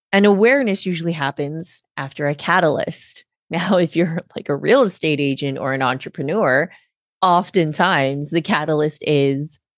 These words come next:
a low bank account <laughs> or even just some sort of issue with a client or clientele. You know, that's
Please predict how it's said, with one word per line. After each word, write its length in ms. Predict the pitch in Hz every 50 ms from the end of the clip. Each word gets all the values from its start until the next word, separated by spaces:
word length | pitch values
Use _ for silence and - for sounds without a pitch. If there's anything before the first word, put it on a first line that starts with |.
| _ _ _ _ _ _ _ _ _
a 80 | 208 180
low 180 | 165 151 151
bank 240 | 143 123 127 139 -
account 320 | _ - - - - - - - 185 165 190 - - _ _ _ _
<laughs> 540 | _ _ _ _ _ _ - - _ _ _
or 240 | - 294 302 302 294
even 400 | - 294 302 302 269 302 277 262
just 240 | 220 262 254 240 -
some 180 | - 247 233 233
sort 240 | 214 240 220 208
of 80 | 208 190
issue 380 | 196 - 180 - - 190 180 170
with 200 | 165 160 151 -
a 40 | -
client 640 | - - - 226 220 226 226 226 226 226 220 -
or 80 | 160 -
clientele. 720 | - - 131 147 160 170 165 160 - - 180 190 202 208 - - _ _ _ _
You 120 | - 208 208
know, 320 | 202 190 185 180 190 175
that's 800 | - 196 190 - 202 185 190 202 208 - - - - - - -